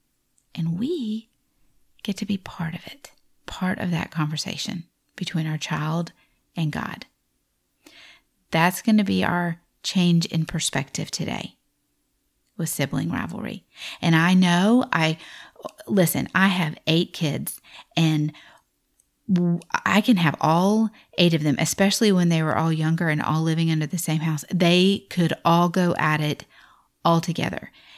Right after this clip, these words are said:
And I will readily admit, and if you do not know this, you need to know this secret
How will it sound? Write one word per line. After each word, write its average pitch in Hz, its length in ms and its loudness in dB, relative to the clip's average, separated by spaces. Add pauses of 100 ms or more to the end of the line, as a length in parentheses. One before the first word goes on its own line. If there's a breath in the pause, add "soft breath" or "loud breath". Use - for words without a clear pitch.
(220 loud breath)
And 175 460 2
I 175 300 2
will 160 240 0
readily 180 540 2
admit, 170 420 2
and 165 160 2
if 160 160 -2
you 180 120 2
do 175 220 2
not 214 220 4
know 196 160 2
this, 220 180 2
you 160 80 0
need 165 220 2
to 190 80 2
know 190 180 2
this 190 180 0
secret 214 600 -2